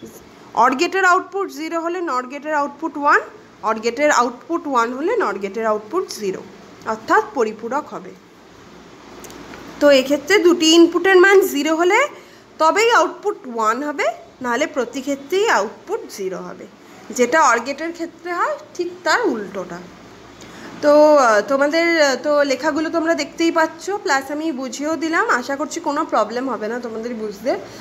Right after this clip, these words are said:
আর তাছাড়াও class এইটে এগুলো করেছই, আমি আরও ভালোভাবে এখন বুঝিয়ে দিলাম। তো এই ক্লাসে তোমাদের এতটাই থাক। next ক্লাসে আমি তোমাদের শেখাবো বুলিয়ান সমীকরণ থেকে কিভাবে logic circuit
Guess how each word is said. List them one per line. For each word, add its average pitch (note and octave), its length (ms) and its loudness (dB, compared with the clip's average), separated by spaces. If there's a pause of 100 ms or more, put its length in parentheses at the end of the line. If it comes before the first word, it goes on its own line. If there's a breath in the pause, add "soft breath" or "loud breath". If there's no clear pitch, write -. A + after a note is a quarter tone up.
(260 loud breath)
আর B3+ 80 0
তাছাড়াও C#4+ 440 2
class E4 280 0
এইটে E4+ 280 -2
এগুলো F#4 320 -2 (480)
করেছই, C#4+ 520 0 (600)
আমি C4+ 300 -4
আরও C4 200 4
ভালোভাবে B3+ 500 -2
এখন C#4+ 280 -4
বুঝিয়ে B3 300 -8
দিলাম। C4+ 240 -4 (800 loud breath)
তো C#4 80 4
এই C4+ 220 4
ক্লাসে F4+ 380 0
তোমাদের E4+ 320 2
এতটাই D#4+ 440 0
থাক। F#4+ 240 0 (100)
next D4 500 -8 (100)
ক্লাসে D#4+ 460 2
আমি E4 280 2
তোমাদের D#4 320 -2
শেখাবো C4+ 680 -4 (520 loud breath)
বুলিয়ান E4 480 4
সমীকরণ E4+ 640 4
থেকে F4+ 240 -4
কিভাবে D#4 380 0
logic A#3+ 420 -2
circuit C#4+ 520 -4